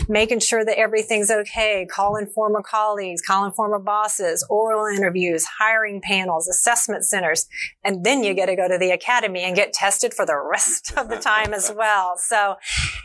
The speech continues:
Speaker 1: it's not easy, but I'll tell you this, I was just talking about it today. It's the best of the best. You have some of your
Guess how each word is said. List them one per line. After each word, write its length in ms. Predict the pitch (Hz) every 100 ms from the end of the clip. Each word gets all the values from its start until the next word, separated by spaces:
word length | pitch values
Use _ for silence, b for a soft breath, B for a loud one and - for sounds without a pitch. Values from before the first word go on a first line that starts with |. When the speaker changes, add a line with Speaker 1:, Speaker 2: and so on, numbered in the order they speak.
| B
Speaker 1:
it's 200 | 247 247
not 320 | 247 247 269
easy, 580 | 294 269 277 277 285 277 -
but 140 | 208
I'll 140 | 202 208
tell 220 | - 226
you 120 | 226
this, 400 | 208 190 175 -
I 80 | 190
was 180 | 185 -
just 220 | 196 -
talking 300 | 208 202 202
about 220 | 190 190
it 100 | -
today. 540 | - 196 190 165 175 - B B
It's 220 | - 202 -
the 100 | 202
best 360 | 208 196 -
of 120 | 202
the 60 | 196
best. 540 | 185 160 - - - - _ _ - -
You 80 | 208
have 300 | - 220 202
some 280 | - 240 226
of 120 | 220
your 240 | 208 170